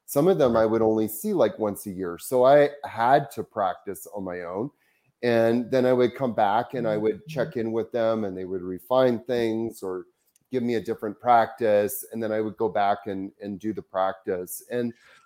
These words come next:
Speaker 1: traditionally, that's actually how you practice yoga. The, the guru showed up only, like, once a year or on special occasions. They didn't show,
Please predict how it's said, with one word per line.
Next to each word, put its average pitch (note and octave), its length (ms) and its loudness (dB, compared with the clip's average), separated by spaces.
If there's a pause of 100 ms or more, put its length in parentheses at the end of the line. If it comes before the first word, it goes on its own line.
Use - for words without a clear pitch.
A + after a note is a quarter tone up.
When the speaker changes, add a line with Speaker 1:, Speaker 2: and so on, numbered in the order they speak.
Speaker 1:
traditionally, E3 600 4
that's A#2 240 0
actually A#2 280 -2
how A2+ 120 -6
you G2+ 160 -4
practice D3+ 720 -2
yoga. F2 320 -8
The, F#2+ 180 -8 (140)
the A2 120 -6 (120)
guru G#2+ 800 4 (360)
showed C3 360 6
up A#2+ 420 8
only, A#2+ 260 2
like, G#2 280 0
once A#2 460 -2
a A2+ 40 -4
year A#2 400 2
or G#2 480 2
on G2+ 180 -2
special G2+ 480 -4
occasions. G2+ 600 -2
They A#2 120 -4
didn't C3 200 -2
show, A#2+ 320 0